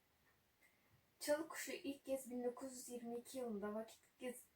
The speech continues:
gazetesinde tefrika edilmiş ve aynı yıl kitap olarak basılmıştır. Bin dokuz yüz otuz dokuz yılında bizzat Reşat Nuri Güntekin tarafından ele alınıp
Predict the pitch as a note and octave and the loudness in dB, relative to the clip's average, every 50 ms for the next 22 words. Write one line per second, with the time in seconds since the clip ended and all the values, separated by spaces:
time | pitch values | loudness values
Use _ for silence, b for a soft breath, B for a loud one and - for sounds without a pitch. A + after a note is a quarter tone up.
0 | _ - - A3+ G#3+ A3 A3 - A#3 A3 - - A3 G#3 G#3+ A3 - - A#3 G#3+ | _ -2 -2 0 0 0 -4 -4 -4 -4 -4 -2 0 0 0 -2 -2 -4 -8 -8
1 | - - - - - B3 A#3+ A#3 A3 G#3+ G#3+ G#3 G#3+ A3 B3 B3 - - - B3 | -8 -10 -6 0 4 6 6 6 6 4 2 -2 -2 -2 -2 -4 -6 0 4 4
2 | - - B3 C4 C4+ C4 A#3+ A#3+ B3 C4 C4 - - - - A#3 - A3+ A3+ A3 | 6 6 6 4 4 2 2 2 0 0 -2 -6 -12 -10 -10 -8 -4 -4 -2 0
3 | A3 A3+ B3 B3 - - B3 A3 G#3+ - - G#3 G3+ G#3 G#3 - - - - G#3 | 2 2 2 2 -2 -6 -8 -6 -6 -6 -4 -2 -2 -2 -2 -4 -8 -8 -8 -8
4 | G3 G3 - - - - - - - B B B B B B B B B B - | -8 -8 -10 -18 -20 -20 -20 -20 -20 B B B B B B B B B B -6
5 | C4 B3+ B3+ B3+ C4+ C4 - D4 C#4+ C#4+ C#4 F4 A#4+ - E4+ - B3 A#3+ A#3 B3 | -2 0 2 2 2 2 0 -2 -2 -2 -2 -2 -4 -4 -6 -6 -8 -8 -4 -4
6 | B3 A#3+ - - - - C4 B3 A#3 A3+ A3 A3 A3+ A#3+ A#3+ - - C#4 C4+ B3+ | -4 -4 -4 -8 -8 -4 -2 0 0 0 0 2 2 2 0 0 -2 -4 -4 0
7 | B3 B3 A#3 A#3 A#3 A#3 A#3 A#3 A#3+ A#3 B3+ B3+ A#3+ - B3 B3 A#3+ A#3+ A#3+ A#3 | 4 4 4 4 4 0 -2 -2 -2 0 -2 -4 -4 -4 -2 -2 -2 -2 -2 -4
8 | B3 B3 B3+ B3+ - A#3 - A3 A3 - - A#3 A3+ A3 - - A3 G#3+ G#3+ A3 | -4 -4 -6 -6 -6 -8 -6 -6 -6 -4 -6 -8 -8 -8 -8 -6 -4 0 0 0
9 | A3 - - A3 A3 A3 A#3+ A#3+ A#3+ A#3 A3 G#3 G#3+ A#3+ | 0 0 -2 -4 -2 2 4 4 4 4 2 2 0 0